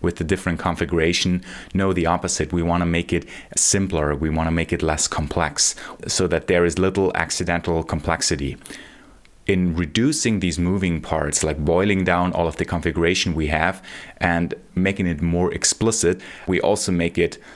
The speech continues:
somewhat more predictable and, per definition, well, reduce the number of, of obstacles that, <laughs> that we can face, uh, while performing this process,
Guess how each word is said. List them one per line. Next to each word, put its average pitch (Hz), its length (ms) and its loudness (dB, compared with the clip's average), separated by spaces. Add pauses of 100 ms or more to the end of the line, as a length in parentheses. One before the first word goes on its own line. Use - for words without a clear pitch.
somewhat 123 260 0
more 95 160 0
predictable 98 800 2
and, 92 420 2
per 92 140 0
definition, 98 760 2 (460)
well, 90 320 -2 (100)
reduce 101 500 0
the 101 60 0
number 95 380 4
of, 82 480 0
of - 220 -2
obstacles 85 640 0
that, 92 260 0 (120)
<laughs> 95 80 -4
that 87 200 2
we 90 120 2
can 85 160 -2
face, 92 420 0
uh, 80 320 0
while 80 400 2
performing 92 680 0
this 78 160 -2
process, 87 500 0